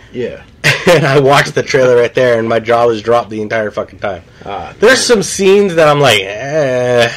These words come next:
Speaker 2: I don't know how I feel," but it's gonna be interesting. And the final shot right before we go to, um,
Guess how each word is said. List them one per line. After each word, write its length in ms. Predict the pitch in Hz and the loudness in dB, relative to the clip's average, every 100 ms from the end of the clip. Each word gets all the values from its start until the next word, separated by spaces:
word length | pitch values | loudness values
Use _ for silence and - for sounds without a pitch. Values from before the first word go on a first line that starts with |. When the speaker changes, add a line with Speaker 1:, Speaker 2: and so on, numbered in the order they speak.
| - 131 | -12 -8
Speaker 2:
I 140 | 131 | -2
don't 120 | 120 120 | 0 2
know 280 | 127 131 | 4 4
how 180 | 131 127 | 4 2
I 60 | 110 | 0
feel," 500 | - 151 160 165 165 - - - - - - | 2 4 6 4 2 -12 -20 -20 -20 -20 0
but 300 | 135 127 - | 2 2 -2
it's 160 | 143 - | -6 0
gonna 160 | 147 | 0
be 180 | 139 131 | 2 0
interesting. 600 | 127 127 - 131 127 123 | 0 -4 -4 -2 0 -2
And 560 | 127 123 120 113 110 110 - | 0 2 2 2 -2 -6 -14
the 320 | 127 123 135 | -12 -4 -4
final 460 | - 123 135 143 139 | -2 -2 0 2 0
shot 480 | - 135 139 139 - | 0 0 2 0 -6
right 240 | 123 - | -8 -6
before 320 | - - 135 | -12 -4 -2
we 140 | 127 123 | -2 -4
go 300 | 117 120 127 | 2 2 2
to, 420 | - 127 120 104 | -4 -6 -4 -4
um, 480 | 113 110 101 92 | -2 -2 -2 -6